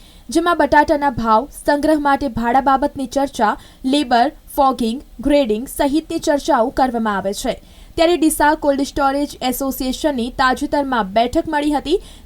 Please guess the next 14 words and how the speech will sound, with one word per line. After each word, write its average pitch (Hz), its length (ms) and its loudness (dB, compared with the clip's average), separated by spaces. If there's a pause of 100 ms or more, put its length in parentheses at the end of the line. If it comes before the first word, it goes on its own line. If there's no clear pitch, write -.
(120)
જેમાં 349 240 2
જિલ્લાના 294 520 0 (120)
બસો 294 280 0 (120)
કોલ્ડ 302 300 -2
સ્ટોરેજના 269 540 -2 (100)
સંચાલકો 254 680 -4
ઉપસ્થિત 285 520 -4
રહ્યા 208 220 -4
હતા. 208 220 -4 (520)
જે 320 140 2
બેઠકમાં 311 560 -2
બે 262 120 -2
હજાર 269 400 0
ચોવીસના 294 500 -4